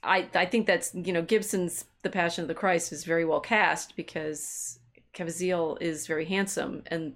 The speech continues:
it works, right? It's like to have that beautiful man tortured to death in an,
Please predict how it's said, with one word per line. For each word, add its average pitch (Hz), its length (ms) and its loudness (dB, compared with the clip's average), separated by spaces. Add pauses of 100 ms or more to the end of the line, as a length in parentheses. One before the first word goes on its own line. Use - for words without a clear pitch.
it - 320 -4
works, 185 720 2
right? 151 300 0
It's - 140 -12
like 170 200 -4
to 170 160 -4 (280)
have 185 420 2 (500)
that 175 800 0
beautiful 202 480 4
man 175 600 4 (1000)
tortured 214 540 2
to 196 80 2
death 160 260 2
in 165 80 0
an, 160 160 2